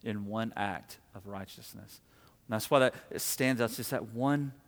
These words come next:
trespass, that one act of righteousness. We have to look at two events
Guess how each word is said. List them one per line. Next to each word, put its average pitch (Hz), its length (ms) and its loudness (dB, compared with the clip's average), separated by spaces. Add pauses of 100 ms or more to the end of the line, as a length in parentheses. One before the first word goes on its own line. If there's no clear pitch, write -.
(360)
trespass, 113 500 -4
that 104 140 -2
one 139 400 0
act 117 220 -2
of 101 120 -12
righteousness. 101 560 -8
We 135 80 2
have 135 140 2
to 131 80 -2
look 123 260 0
at - 120 -12
two 131 180 -6
events 107 500 -6